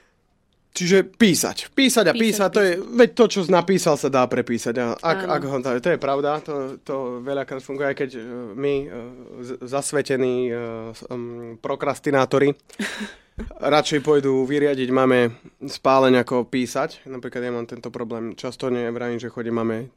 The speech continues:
Speaker 1: teda spáleň čistiť, ale naozaj,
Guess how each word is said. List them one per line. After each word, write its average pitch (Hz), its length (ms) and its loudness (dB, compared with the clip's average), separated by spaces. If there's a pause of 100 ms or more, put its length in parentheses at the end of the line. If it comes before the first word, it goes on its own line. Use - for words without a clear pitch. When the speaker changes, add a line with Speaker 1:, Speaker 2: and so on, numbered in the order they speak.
(160)
Speaker 1:
teda 110 340 -14 (100)
spáleň 123 360 -8
čistiť, 123 340 -12
ale 113 240 -10 (520)
naozaj, 127 360 -2